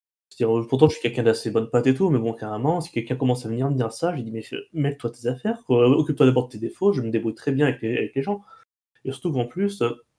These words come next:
c'est là aussi, il y a un gros manque de lucidité, c'est que Shanice, peut-être qu'elle fait ça avec ses amis, mais attends, les coéquipiers dans le jeu, c'est pas ses amis. C'est pas des gens qu'elle a choisis, c'est pas l'entourage qu'elle a choisi. Je veux dire, euh, Lucie, c'est pas son amie. Alors qu'est-ce qu'elle va venir la voir en disant, euh, «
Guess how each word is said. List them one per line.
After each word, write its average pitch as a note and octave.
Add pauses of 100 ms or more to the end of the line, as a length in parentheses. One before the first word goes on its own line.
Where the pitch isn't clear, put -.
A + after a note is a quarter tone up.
(320)
c'est -
là C3+
aussi, C3
il C#3+
y B2+
a A2+
un A#2
gros B2
manque A#2+
de A2
lucidité, B2
c'est A#2
que A#2+ (480)
Shanice, D3+
peut-être D3+
qu'elle C#3
fait B2
ça B2
avec A2+
ses A2
amis, E3
mais B2+
attends, A#2+
les A2+
coéquipiers B2+
dans A2+
le A2+
jeu, A#2
c'est -
pas -
ses A2+
amis. F#3 (580)
C'est -
pas A#2
des B2
gens B2+
qu'elle A#2
a G2+
choisis, D#3
c'est -
pas A#2+
l'entourage A#2+
qu'elle G#2+
a G#2
choisi. E3+ (600)
Je -
veux -
dire, B2+
euh, A#2
Lucie, C#3
c'est D#3
pas -
son -
amie. F3+ (100)
Alors -
qu'est-ce -
qu'elle A2+
va A#2
venir C3
la A2+
voir D#3+
en C#3
disant, D3
euh, « A2